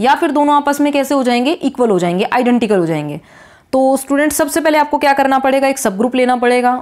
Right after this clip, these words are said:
उसके बाद दो राइट कोसेट्स लेके कंसीडर करने पड़ेंगे, उसके बाद आप अपनी थ्योरम को प्रूव करोगे। अच्छा स्टूडेंट, यहाँ पे क्या है कि हम राइट कोसेट्स से थ्योरम को प्रूव करके दिखाएंगे और similarly आप लेफ्ट कोसेट्स के लिए भी केस को कर सकते हो।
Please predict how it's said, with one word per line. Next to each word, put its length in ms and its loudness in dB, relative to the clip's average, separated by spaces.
उसके 280 -4
बाद 180 2
दो 140 -2
राइट 260 0
कोसेट्स 380 -2
लेके 280 0
कंसीडर 520 0
करने 240 0
पड़ेंगे, 420 -2
उसके 300 -2
बाद 180 2
आप 80 2
अपनी 160 -2
थ्योरम 260 0
को 100 -2
प्रूव 220 2
करोगे। 400 -2
अच्छा 200 -2
स्टूडेंट, 400 -2
यहाँ 400 0
पे 100 0
क्या 140 2
है 140 2
कि 100 0
हम 120 0
राइट 240 0
कोसेट्स 300 -2
से 100 -2
थ्योरम 240 0
को 80 -2
प्रूव 200 -2
करके 260 0
दिखाएंगे 460 0
और 120 0
similarly 560 2
आप 120 0
लेफ्ट 220 0
कोसेट्स 360 -2
के 100 -2
लिए 100 2
भी 100 0
केस 260 -2
को 120 -2
कर 220 0
सकते 340 -2
हो। 140 -6